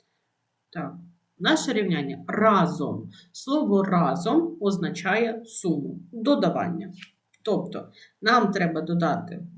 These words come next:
половину, додати тре-, третину, угу, половину до третини. І це все у нас дорівнює сорок.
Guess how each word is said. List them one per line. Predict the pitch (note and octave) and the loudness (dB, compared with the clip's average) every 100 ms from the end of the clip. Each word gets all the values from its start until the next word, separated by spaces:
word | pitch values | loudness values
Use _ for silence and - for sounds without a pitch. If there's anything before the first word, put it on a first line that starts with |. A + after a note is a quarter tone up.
| - | -6
половину, | C4 D4+ B3+ F#3 D3 C#3 C3 A#2+ D#3+ C#4 F4 - - _ _ _ _ _ _ _ _ _ E3+ | 2 4 6 4 4 0 -4 -4 -2 -2 -2 -8 -20 _ _ _ _ _ _ _ _ _ -2
додати | G#3 G#3+ D3+ G#2 - - _ _ | 2 4 4 0 -8 -18 _ _
тре-, | G3+ A#3 G#3 E3 - - - _ _ _ | 2 4 4 0 -8 -12 -16 _ _ _
третину, | - G#3+ - F3 - D#3 C#3+ B2 B2+ D3 G#3 D4 F#4+ G4+ G4+ _ _ | -2 2 2 0 -4 -2 -2 -2 -6 -2 0 2 0 -2 -10 _ _
угу, | F#3 E3 D#3 C#3+ - - _ - | -4 -4 -4 -8 -14 -20 _ -2
половину | G#3 G#3+ A3+ F#3+ | 0 2 2 4
до | E3+ | 2
третини. | - - - G3 - - _ _ - - - _ | -2 -10 -10 -10 -10 -12 _ _ -20 -20 -20 _
І | G3+ | -2
це | D#4+ | 2
все | D4 - - F3+ A3 D4+ - | 2 0 -2 4 4 4 -4
у | G3+ | -2
нас | G#3 G3 E3+ - F3+ | 2 4 2 -2 -2
дорівнює | F3 G3+ D#3 D3 C3+ C#3 E3+ A3+ D#4+ G4+ - - | 2 4 4 2 -2 -2 -2 0 0 0 -4 -16
сорок. | - - F#4 A#3 - - | -16 -6 0 0 0 -8